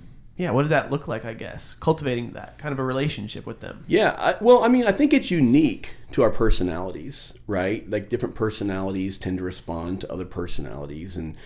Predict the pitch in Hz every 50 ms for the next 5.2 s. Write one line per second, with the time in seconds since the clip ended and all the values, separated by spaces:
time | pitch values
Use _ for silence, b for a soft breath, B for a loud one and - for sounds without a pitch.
0 | B B B B B B - 95 92 90 87 87 85 85 85 - - 90 85 85
1 | 85 - 95 87 90 87 - - - 71 69 87 - - 98 95 101 107 101 76
2 | 92 104 110 107 - 107 104 101 104 101 92 92 92 87 - - 90 90 90 87
3 | 82 82 80 - - 95 85 85 85 85 92 95 92 - 80 90 92 85 78 76
4 | - - - 87 82 82 82 80 82 - 64 76 76 73 73 - - 101 110 -
5 | 76 62 78 95